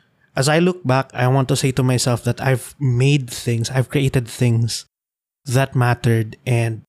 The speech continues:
have positively impacted the lives of other people as well. As you're well aware,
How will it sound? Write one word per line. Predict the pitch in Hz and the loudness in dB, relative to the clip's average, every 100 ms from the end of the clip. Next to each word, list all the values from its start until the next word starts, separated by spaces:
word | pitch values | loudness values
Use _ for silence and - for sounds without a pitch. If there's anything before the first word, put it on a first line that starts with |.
| _ _ _ | _ _ _
have | - 139 123 | -2 -2 0
positively | - 147 - 151 135 123 127 | 0 0 2 0 0 2 2
impacted | 135 131 123 123 117 | 2 2 0 -2 0
the | 120 | 0
lives | 120 117 113 | 0 -2 -2
of | 113 113 110 | -4 -4 -2
other | 147 151 135 | 0 0 0
people | 131 123 113 | -2 -2 -2
as | 110 110 | -2 -2
well. | 110 120 - _ _ _ _ _ _ _ _ - | -4 -6 -14 _ _ _ _ _ _ _ _ -2
As | 160 156 | 0 2
you're | 180 | 2
well | 165 160 | 2 0
aware, | 135 113 107 107 113 | 0 -2 -4 -8 -12